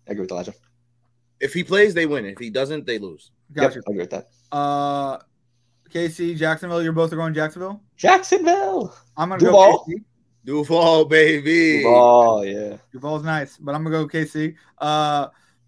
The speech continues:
Speaker 3: uh, so we, right now only two. Uh, Chicago, uh, Tampa Bay. I'm gonna go Tampa Bay.
Speaker 2: Hey, y'all know my lock. Give me
Speaker 3: Yep.
Speaker 2: the Bucks.
Speaker 3: Phil, what you got? What you got? What you got?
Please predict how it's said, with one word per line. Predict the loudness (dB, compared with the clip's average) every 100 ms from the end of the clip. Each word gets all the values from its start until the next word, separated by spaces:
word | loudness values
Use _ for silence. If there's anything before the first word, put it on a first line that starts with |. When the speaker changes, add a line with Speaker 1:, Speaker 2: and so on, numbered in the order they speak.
| _
Speaker 3:
uh, | -6 -4 -2 -4 -6 -8 -8
so | -6
we, | -4
right | -2 -2 0
now | -4
only | -6 -8
two. | -8 -6 -6 -6
Uh, | -6 -4 -4
Chicago, | -6 -4 -4 -2 -4 -4 -4
uh, | -4 -4
Tampa | -6 -8
Bay. | -6 -8 -10
I'm | -12 -10
gonna | -6
go | -4 -2 -2
Tampa | -4 -8 -8
Bay. | -8 -10 _ _ _ _ _ _ _ _ _ _ _ _ _ -20 -20 -20 -20 -20 _ _ -8
Speaker 2:
Hey, | -6
y'all | -4 -4
know | -4
my | -6 -4
lock. | -4 -4 -6 -8 -12
Give | -8
me | -8
Speaker 3:
Yep. | -8
Speaker 2:
the | -10 -8
Bucks. | -8 -10 -20 _ _ _
Speaker 3:
Phil, | -6 -4 -6 -10 _ _ _ _ _ _
what | -14
you | -10
got? | -10 -10
What | -12
you |
got? | -10 -10
What | -12 -12
you | -10
got? | -8 -8 -8 -8 -8 -14